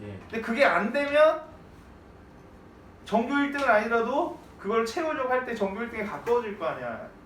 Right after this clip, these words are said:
Speaker 2: 그래, 안 그래요? 그치? 안 하는 거보다는 그래도 하는 게 나은 거니까.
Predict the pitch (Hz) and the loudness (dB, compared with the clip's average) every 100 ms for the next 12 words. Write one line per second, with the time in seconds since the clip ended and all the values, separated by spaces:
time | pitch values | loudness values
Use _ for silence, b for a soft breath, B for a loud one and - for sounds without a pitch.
0 | - 185 180 143 170 160 147 151 - - | -12 -2 -2 -2 -4 -2 -2 -4 -8 -16
1 | - - - - - - - 214 262 147 | -20 -20 -20 -20 -20 -20 -14 -4 0 0
2 | 107 - - - - - - - - - | -2 -14 -20 -20 -20 -20 -20 -20 -20 -20
3 | - - - 117 143 196 208 208 190 180 | -20 -20 -14 -6 -2 0 0 0 0 0
4 | 175 165 156 - - 156 147 - 240 240 | -4 -4 -10 -14 -14 -8 -6 -2 -2 -2
5 | 190 139 156 160 - 117 107 | -2 -4 -6 -8 -8 -10 -10